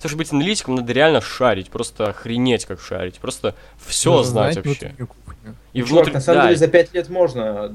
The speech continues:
Speaker 3: на-,
Speaker 1: Ну,
Speaker 3: нашарить,
Speaker 1: чувак, к
Speaker 3: типа.
Speaker 1: тому же, в принципе, из России вообще невозможно быть аналитиком, надо реально внутреннюю кухню знать, серьёзно. Вот это правда. То есть то, что ты там прочитал новости инсайдеров, которые на Хоме запостили, это ты не знаешь новую кухню, это ты
Speaker 3: Так,
Speaker 1: педик.
Speaker 3: блядь, чувак, э, как бы, э,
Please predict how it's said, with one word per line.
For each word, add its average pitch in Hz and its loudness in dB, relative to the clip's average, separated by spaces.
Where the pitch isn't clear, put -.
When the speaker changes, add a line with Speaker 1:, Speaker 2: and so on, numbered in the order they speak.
Speaker 3:
на-, 127 -4
Speaker 1:
Ну, 117 -6
Speaker 3:
нашарить, 120 0
Speaker 1:
чувак, 151 6
к - -4
Speaker 3:
типа. 170 -8
Speaker 1:
тому 151 2
же, 127 2
в - -12
принципе, 135 -4
из 110 -2
России 123 0
вообще 110 0
невозможно 101 -4
быть 95 -12
аналитиком, 104 -6
надо 104 -2
реально 131 4
внутреннюю 107 -6
кухню 98 -10
знать, 87 -12
серьёзно. - -12
Вот - -16
это - -14
правда. 90 -10
То 120 -6
есть 110 -6
то, 147 4
что - -2
ты 147 -4
там 139 2
прочитал - 0
новости 131 0
инсайдеров, 120 -2
которые 123 -4
на 123 -2
Хоме 196 4
запостили, 117 -2
это 120 -6
ты 143 -6
не 143 -2
знаешь 147 0
новую 113 -4
кухню, 104 -6
это 101 -10
ты 139 -10
Speaker 3:
Так, 151 -4
Speaker 1:
педик. 131 2
Speaker 3:
блядь, 165 4
чувак, 156 0
э, - -16
как 123 -8
бы, 127 -2
э, 113 -2